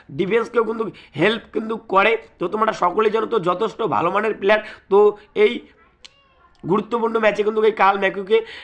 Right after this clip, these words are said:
আহ, পাবে না এফসি গোয়া। তো ইস্ট বেঙ্গলের জন্য কিন্তু ভালো হবে, তো তোমরা বলতেই পারো। তো এবার যদি ইস্ট বেঙ্গল টিমকে নিয়ে আলোচনা করি,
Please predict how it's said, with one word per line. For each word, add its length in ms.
আহ, 180
পাবে 280
না 180
এফসি 520
গোয়া। 260
তো 200
ইস্ট 260
বেঙ্গলের 340
জন্য 180
কিন্তু 180
ভালো 260
হবে, 200
তো 100
তোমরা 340
বলতেই 340
পারো। 220
তো 120
এবার 320
যদি 280
ইস্ট 300
বেঙ্গল 340
টিমকে 280
নিয়ে 160
আলোচনা 400
করি, 220